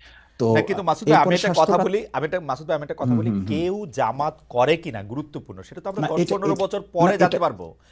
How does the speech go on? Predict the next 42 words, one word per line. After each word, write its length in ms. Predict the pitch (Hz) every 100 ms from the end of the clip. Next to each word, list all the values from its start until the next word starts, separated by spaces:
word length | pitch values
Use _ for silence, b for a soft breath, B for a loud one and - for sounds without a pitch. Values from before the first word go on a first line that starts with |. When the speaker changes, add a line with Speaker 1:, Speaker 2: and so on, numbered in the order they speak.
| b b -
Speaker 2:
কারণ 240 | 170 170 165 -
এই 140 | 180
যে 120 | 180
ধরেন 260 | 180 175 175
সমন্বয়কদের 580 | 165 165 165 170 160 120
মধ্যে 220 | 120 110
Speaker 1:
হুম। 80 | -
Speaker 2:
যারা 180 | 147 151
জামায়াত 360 | 135 143 151
করতো, 340 | - 143 - 139
সেটা 180 | 160
তো 140 | 180 208
আমরা 140 | 196 -
এখন 320 | 165 220 220
জানতে 220 | 143 110
পারতেছি। 360 | 90 - - - _ _ _ b b b b b
বা 200 | 160 185
Speaker 1:
হ্যাঁ, 180 | 180 175
এই 120 | 170
জ-, 60 | 160
এই 140 | 156
জন্য 320 | 165 202 214 - -
না, 280 | 127 113 -
Speaker 2:
মানে 160 | 156 147
ব্যাপারটা 280 | 147 143
Speaker 1:
এই 40 | 151
জন্য 100 | 147
Speaker 2:
জামায়াতের 280 | 151 143 147
Speaker 1:
আন-, 40 |
Speaker 2:
ব্যাপারে 260 | 190 156 151
তো 60 |
Speaker 1:
আন্দোলনে 340 | 220 185 175 127
Speaker 2:
এরকম 300 | - _ 123
যে 160 | 135
জামায়াত 320 | 120 135 156
শিবির 260 | - 156 156
একটু 160 | 151 165
স্লিপিং 340 | - 190 226
এজেন্ট 240 | 175 143 135
হিসেবে 240 | 123 120
থেকে 280 | - 143 120
যায় 200 | 87